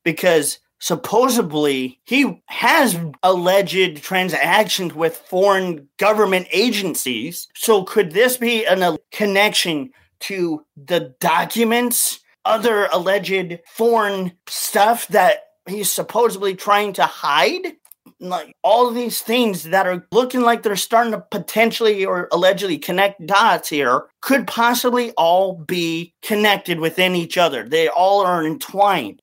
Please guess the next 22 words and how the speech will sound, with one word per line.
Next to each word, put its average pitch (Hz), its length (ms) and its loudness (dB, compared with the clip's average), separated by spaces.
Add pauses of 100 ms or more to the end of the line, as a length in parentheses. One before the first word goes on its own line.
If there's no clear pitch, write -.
This 226 180 2
is 214 160 -6
just 208 220 -2
becoming 196 460 -2
one 185 260 0
big 175 320 -2
ball 175 580 0 (140)
of 170 160 0
a 156 320 -2 (120)
cluster 196 640 -4
pluck, 151 480 0 (300)
and 170 260 -4
nobody 269 460 0
knows 240 500 0
what's 170 260 -2
going 143 260 -2
on, 113 320 -8 (100)
but 180 340 0
everyone's 262 600 0
just 208 320 0
like, 190 380 -4
"Okay, 175 580 0